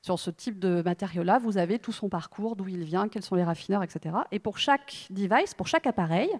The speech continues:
le Fairphone deux, trois, quatre, on publie la liste de tous les suppliers sur le sat suivant, euh,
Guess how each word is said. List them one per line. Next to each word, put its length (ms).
le 40
Fairphone 420
deux, 160
trois, 220
quatre, 400
on 120
publie 420
la 100
liste 300
de 40
tous 200
les 100
suppliers 640
sur 160
le 40
sat 200
suivant, 440
euh, 1080